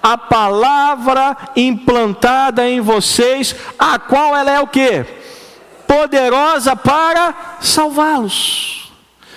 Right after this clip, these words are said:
Veja que Tiago está dizendo: deixem a impureza, deixem o acúmulo da maldade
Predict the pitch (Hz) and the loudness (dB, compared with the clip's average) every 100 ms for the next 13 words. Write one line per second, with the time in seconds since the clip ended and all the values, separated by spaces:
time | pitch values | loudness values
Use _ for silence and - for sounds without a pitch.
0 | - 294 330 330 - 311 330 277 302 269 | -2 0 0 0 2 0 0 0 0 0
1 | 294 269 220 349 370 359 - 311 277 214 | 0 0 0 2 2 0 0 0 0 -2
2 | - - - - 262 254 294 262 294 302 | -6 -20 -8 -2 -2 0 0 2 2 2
3 | 202 202 - - - 196 320 359 339 - | 0 -2 -2 -10 -6 0 2 2 0 0
4 | 311 302 277 - 311 359 339 302 277 277 | 0 0 -2 0 0 0 0 0 0 0
5 | 269 240 233 302 285 262 | 0 0 0 0 0 -2